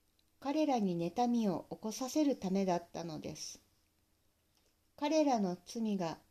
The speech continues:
世の富となり、彼らの失敗が異邦人の富となるのであれば、まして彼らが皆救いに預かるとすれば、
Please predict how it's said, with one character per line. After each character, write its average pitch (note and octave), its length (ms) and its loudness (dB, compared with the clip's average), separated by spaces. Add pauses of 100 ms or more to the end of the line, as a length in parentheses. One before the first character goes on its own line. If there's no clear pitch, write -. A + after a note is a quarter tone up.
(140)
世 B3+ 120 -4
の A3 160 -2
富 A#3+ 340 -2
と E3+ 160 -4
な F3+ 180 -2
り、 E3 180 -10 (580)
彼 D4 260 2
ら B3+ 160 2
の F#3+ 120 0
失 - 220 -10 (100)
敗 F#3 280 -2
が F3+ 260 -4 (320)
異 F#3+ 100 -10
邦 C#4 300 2
人 G3+ 300 0
の F3 140 -2
富 B3+ 340 -4
と - 300 -2
な G3+ 160 2
る G3 120 0
の F3 140 -2
で E3+ 120 -4
あ F3 120 -2
れ E3 120 -4
ば、 C3+ 200 -6 (840)
ま F#3 140 -8
し - 180 -12
て G#3+ 300 -6 (560)
彼 C#4+ 260 0
ら A#3+ 160 2
が F#3+ 220 -2
皆 F#3+ 460 -2
救 - 260 -8
い C4+ 140 0
に C4+ 260 0
預 G3 260 -4
か D4 120 2
る C4+ 100 0
と F3 160 -2
す - 200 -10
れ F3+ 140 2
ば、 F3+ 180 -4